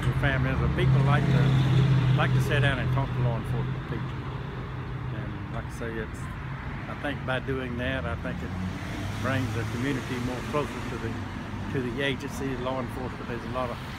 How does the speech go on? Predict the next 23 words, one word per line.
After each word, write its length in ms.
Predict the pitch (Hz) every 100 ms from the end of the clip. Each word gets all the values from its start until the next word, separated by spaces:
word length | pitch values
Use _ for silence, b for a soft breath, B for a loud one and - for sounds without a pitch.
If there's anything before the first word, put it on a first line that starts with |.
| - - - - - - - - -
negative 400 | 135 143 135 131 117 131 127
about 180 | 131 131
law 160 | 131 131
enforcement 480 | 127 131 120 127
at 60 | 123
the 120 | - -
present 280 | 135 127 123
time, 360 | 131 127 131 120
and 100 | 113
I 100 | 113 120
think 240 | 127 120
by 140 | 123 120
being 240 | 123 117
able 220 | 127 113
to 160 | 110 113 - - - -
sit 140 | - 143
down 260 | 139 135
and 120 | 123 110 113 - -
communicate 500 | 131 147 147 147 139
with 120 | 135 127
the 80 |
officers, 400 | 127 143 - 131 -
uh, 100 | -